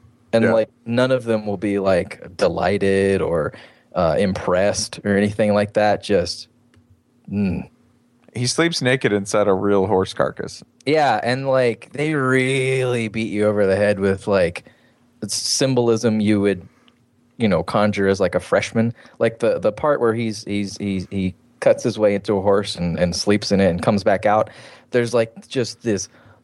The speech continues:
Speaker 1: blunt birth imagery. Like, it, "Oh, he's coming out of a birth. Oh, and he's looking up and there's plants blooming. Oh, and the sun's out." Like, just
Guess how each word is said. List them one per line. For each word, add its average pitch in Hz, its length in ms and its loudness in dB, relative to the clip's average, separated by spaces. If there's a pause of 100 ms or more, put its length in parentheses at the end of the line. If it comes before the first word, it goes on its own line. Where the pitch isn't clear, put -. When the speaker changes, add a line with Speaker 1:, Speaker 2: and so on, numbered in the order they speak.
(200)
Speaker 1:
blunt 120 800 2 (320)
birth 107 380 0
imagery. 131 580 0 (680)
Like, 101 360 0
it, 113 220 -4
"Oh, 113 220 2
he's 90 280 -6
coming 95 400 -2
out 98 140 2
of 98 80 2
a 98 60 4
birth. 107 300 0
Oh, 117 260 2
and 98 100 -2
he's 95 140 -8
looking 95 280 -4
up 98 200 -2
and 98 180 -2
there's 98 240 0
plants 117 320 0
blooming. 90 380 0
Oh, 123 240 2
and 95 140 -4
the 92 60 -8
sun's 117 360 -4
out." - 220 -6
Like, 92 280 -4
just - 200 -6